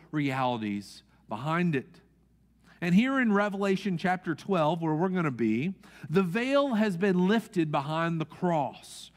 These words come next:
so that we could actually see what was happening in the spiritual realm.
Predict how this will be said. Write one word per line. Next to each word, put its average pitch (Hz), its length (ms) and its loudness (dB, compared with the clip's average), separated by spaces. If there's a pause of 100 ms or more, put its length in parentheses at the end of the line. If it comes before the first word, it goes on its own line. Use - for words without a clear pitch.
(180)
so 214 140 2
that 190 200 2
we 277 180 4
could 269 160 -4
actually 214 460 -2
see 202 600 2 (180)
what 214 340 2
was 233 200 -2
happening 190 840 -2
in 175 140 0
the 170 60 2
spiritual 147 680 0
realm. 110 260 0